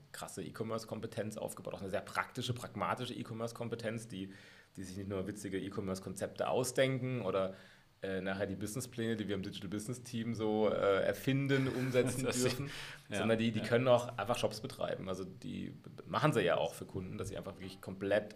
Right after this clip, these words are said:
Speaker 1: alles machen und den, den Shop komplett am Laufen halten. Der Kunde macht, muss da gar nichts machen, wenn er nicht will. Ähm, das wurde die Boxwise.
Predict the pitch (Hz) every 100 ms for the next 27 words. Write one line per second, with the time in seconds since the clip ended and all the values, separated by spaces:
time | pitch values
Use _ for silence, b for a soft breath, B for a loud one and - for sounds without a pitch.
0 | - 92 98 95 92 90 101 95 95 -
1 | 92 90 85 87 87 - 87 104 - 98
2 | 92 82 85 92 98 92 85 87 87 -
3 | 90 90 90 104 101 98 - 90 87 104
4 | - 80 85 85 80 80 87 98 B B
5 | B B B - 95 95 95 98 113 107
6 | 104 107 - 143 156 185 -